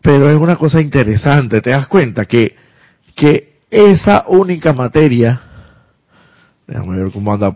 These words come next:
cómo andamos por aquí en esta conexión. Yo creo que todo va marchando bien. Eh, sí, estamos bien. Todo bajo control.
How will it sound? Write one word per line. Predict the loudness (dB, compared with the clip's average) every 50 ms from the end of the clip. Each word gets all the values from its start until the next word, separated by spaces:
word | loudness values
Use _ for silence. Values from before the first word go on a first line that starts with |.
| _ -16
cómo | -12 -12 -10 -10 -10 -10 -10 -10
andamos | -8 -6 -6 -6 -6 -8
por | -8 -8 -8 -8
aquí | -8 -8 -8 -10
en | -10 -8 -10
esta | -10 -10 -8 -10 -10
conexión. | -10 -10 -12 -12 -16 -14 -8 -4 -2 -2 -2 -2 -4 -6 -8 -10
Yo | -8 -8
creo | -8 -8
que | -8 -10
todo | -10 -8 -8 -8 -6 -8 -8 -10 _ -20 -20 _ _ _ _ _ _ -10
va | -8 -6
marchando | -4 -4 -6 -6 -6 -8 -8 -8 -6 -6 -6 -6
bien. | -6 -4 -2 -2 -2 -2 -2 -4 -6 -8 -12 -14 -14 -16 _ _ _ _ _ _ _ _ _ _ _ _ _ _ _ _ _ _ _ _ _ _ _ _ _ _ _ _ _ _ _ _ _ _ -10
Eh, | -8 -6 -4 -4 -4 -6 -6 -6 -6 -8 -8 -10 -8
sí, | -6 -4 -4 -4 -6 -10
estamos | -12 -10 -12 -10 -10 -10 -12 -10
bien. | -10 -8 -8 -8 -10 -12 -14 -18 -20 -20 -20 _ _ _ _ _ _ -20 _ _ _ _ _ _ _ _ _ _ _ _ _ _
Todo | -10 -8 -6 -4 -4 -2 -2 -4 -4 -6 -6 -8
bajo | -8 -8 -8 -8 -10
control. | -10 -12 -12 -12 -8 -6 -2 0 0 2 0 0 -2